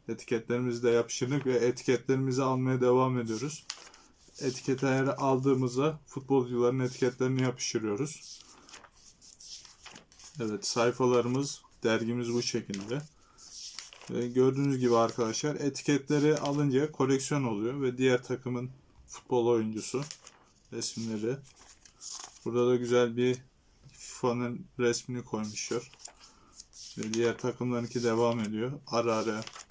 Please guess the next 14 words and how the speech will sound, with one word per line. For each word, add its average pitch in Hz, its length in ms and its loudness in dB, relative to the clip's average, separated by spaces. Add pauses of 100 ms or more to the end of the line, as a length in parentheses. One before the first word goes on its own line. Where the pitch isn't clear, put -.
(160)
giriyor 113 400 -4 (1400)
takımlar. 107 720 -8 (440)
Gördüğünüz 117 500 0
gibi 113 240 -4
takımların 120 580 -4
hepsi 117 300 -4
görünüyor. 113 480 -4 (1160)
Oyuncuların 123 800 4
resimleri 120 500 0
yine 117 220 0
gördüğünüz 117 560 -2
gibi. 107 240 -2 (1500)
Brezilya, 110 640 -2 (1000)
Serbiya, 110 560 -2